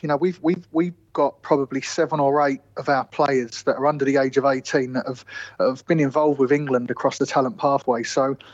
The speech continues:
we know we've got players that have played for their country in big games in other European countries. We know that we played Norwich back in September in front of nearly a thousand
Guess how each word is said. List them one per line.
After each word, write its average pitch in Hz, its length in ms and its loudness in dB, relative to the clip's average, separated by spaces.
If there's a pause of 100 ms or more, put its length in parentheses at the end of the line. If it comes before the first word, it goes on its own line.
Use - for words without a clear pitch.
(260)
we 147 100 2
know 175 140 2
we've 165 180 0
got - 200 0
players 147 360 0
that 135 100 -6
have - 120 -20
played 135 420 -2 (240)
for - 160 -2
their 143 140 2
country 135 520 -2
in 131 100 -8
big - 260 -2
games 135 420 -2
in 131 140 2
other 143 180 2
European 135 500 0
countries. 131 600 -2 (160)
We 147 160 0
know 165 240 2
that 151 240 0 (100)
we 151 140 0
played 131 340 -2
Norwich 147 560 -2 (180)
back 143 220 -2
in 143 140 0
September 147 580 -4
in 131 120 -4
front 143 260 -2
of 127 80 -10
nearly 131 220 0
a 123 40 0
thousand 139 680 0